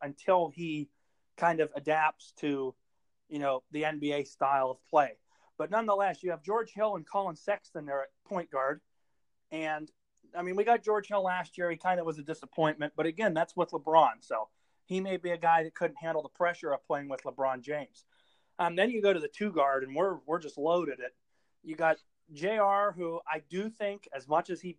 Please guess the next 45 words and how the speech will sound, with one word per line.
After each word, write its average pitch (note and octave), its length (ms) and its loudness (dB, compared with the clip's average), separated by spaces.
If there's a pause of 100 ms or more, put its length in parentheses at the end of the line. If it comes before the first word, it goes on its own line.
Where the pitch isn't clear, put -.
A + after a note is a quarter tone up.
(120)
upset - 400 0
me E3 80 -8
last D#3+ 360 -2
year, E3+ 200 0
I D3 60 -2
do D#3+ 220 -4
think F3 220 -6
we're D#3 120 -2
gonna D#3+ 140 -2
see E3 180 -4
a C3+ 60 -2
different C#3+ 360 -6
J D3 200 -2
R. D3 280 4 (400)
I C#3+ 120 2
think E3+ 220 -8
he's E3+ 200 -8
gonna D#3 240 -2
be D3+ 120 0
that C#3 180 2 (280)
fiery D#3+ 640 2 (460)
veteran D3+ 520 -2
presence C#3+ 540 -2
that C3 180 -8
will C3+ 120 -8
be C3 140 -8
very C#3+ 300 2
good C#3+ 200 0
on B2+ 120 2
this B2+ 200 -4
team. C3 300 -8 (380)
He'll D3+ 140 2
bring D#3+ 260 0
some C#3+ 260 -2
attitude. C3+ 560 2 (480)
Um, C3+ 400 0
then F3 180 -2
you F3+ 60 -6
got F3 240 4
Rodney E3+ 420 2
Hood, E3 320 -2 (200)
who E3 100 -4
can D#3+ 180 -14
probably, D#3 440 -4
he'll, E3+ 200 -4